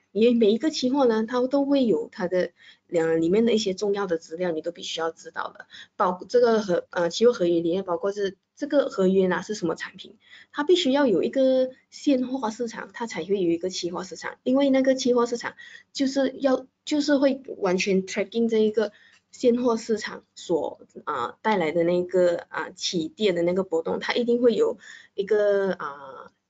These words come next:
现，现货市场，就比如说，呃，futures of K L C I，它 tracking 的就是F B M K L C I index，然后 crude palm oil futures，它 tracking 的就是 crude palm oil 的价钱，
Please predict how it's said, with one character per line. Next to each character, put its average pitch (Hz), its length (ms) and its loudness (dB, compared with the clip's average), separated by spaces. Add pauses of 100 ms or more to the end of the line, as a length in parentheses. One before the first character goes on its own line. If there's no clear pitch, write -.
(120)
现， 185 380 -2
现 220 200 0
货 190 120 0
市 190 100 -6
场， - 180 -8
就 214 100 2
比 202 100 -6
如 180 160 0
说， 165 280 2 (360)
呃， 165 360 -4 (300)
futures 262 580 0
of - 140 -8
K 196 140 -2
L 175 120 2
C 185 200 -4
I， 277 320 -2 (160)
它 233 160 -2
tracking 254 360 0
的 240 120 4
就 240 100 -2
是 247 140 -4
F 269 300 -4
B 202 120 0
M 202 140 2
K 190 160 -4
L 170 100 0
C 165 160 -6
I 170 100 -4
index， - 360 -8 (500)
然 190 140 2
后 277 60 4
crude 302 340 -4
palm 285 160 0
oil 285 160 2
futures， 277 480 0
它 262 100 -4
tracking 262 320 0
的 208 120 2
就 214 100 -4
是 233 140 -2
crude 226 260 -2
palm 202 200 -4
oil 185 200 -2
的 156 100 -8
价 - 200 -10
钱， - 240 -12